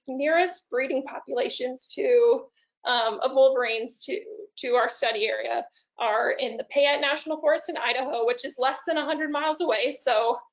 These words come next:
um, for wolverines who have, um, like, home ranges of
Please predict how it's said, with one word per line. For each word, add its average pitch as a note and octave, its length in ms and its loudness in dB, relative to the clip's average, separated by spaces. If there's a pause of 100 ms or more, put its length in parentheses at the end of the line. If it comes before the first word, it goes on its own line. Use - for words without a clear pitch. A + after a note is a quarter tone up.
(260)
um, A#3 300 -2
for C4 140 4
wolverines B3+ 640 2
who A#3 280 4
have, A#3 460 0 (240)
um, A3+ 420 -2 (540)
like, - 220 -4 (240)
home C4 500 2
ranges B3+ 400 0
of B3 180 0